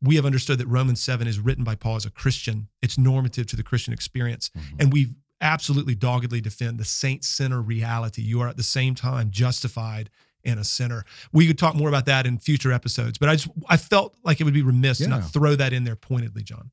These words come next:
Speaker 2: Yeah, and I would say if you go to our website, Grace Reform, uh, the, the network, J R N, grace reform network dot org, you will see that this is what the network is built on, are
Speaker 1: Oh, yeah.
Speaker 2: these, these pillars.
Speaker 1: Yep.
Speaker 2: And, uh, so any church that is a part of this network will also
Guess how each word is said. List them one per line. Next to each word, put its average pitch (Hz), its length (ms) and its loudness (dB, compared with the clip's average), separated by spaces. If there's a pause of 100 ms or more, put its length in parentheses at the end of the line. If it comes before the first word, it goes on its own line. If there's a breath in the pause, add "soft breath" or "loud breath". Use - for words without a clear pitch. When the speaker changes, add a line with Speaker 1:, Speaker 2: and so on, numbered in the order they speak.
Speaker 2:
Yeah, 107 240 2 (120)
and 104 140 0
I 120 80 2
would 135 180 2
say 104 320 0
if 104 240 -6
you 101 80 -2
go 113 100 0
to 117 60 0
our 117 140 0
website, 104 460 -2
Grace 101 260 -4
Reform, 95 420 -6
uh, 87 220 -4
the, 82 480 -4
the 92 160 -4
network, 85 420 -2
J 98 120 -4
R 92 80 0
N, 82 180 -4
grace 98 240 -4
reform 95 200 -4
network 90 340 -6
dot 87 140 -4
org, 92 280 -2 (500 loud breath)
you 110 160 4
will 101 80 4
see 180 340 2
that 92 180 -4
this 139 200 2
is 90 140 0
what 104 240 -2
the 87 60 -4
network 78 320 -6
is 80 100 -4
built 82 300 -4
on, 71 320 -4
are 87 80 -2
Speaker 1:
Oh, 78 60 -4
yeah. 98 160 2
Speaker 2:
these, 151 240 -2 (100)
these 95 240 -2
pillars. 82 600 -2 (180 soft breath)
Speaker 1:
Yep. 71 160 -6 (100)
Speaker 2:
And, 87 380 -2
uh, 87 260 0
so 104 160 -2
any 113 180 2
church 113 300 -2
that 92 120 -2
is 82 100 -4
a 82 60 -4
part 104 260 -2
of 90 60 -2
this 90 200 -4
network 82 580 -6
will 85 180 -6
also 80 600 -4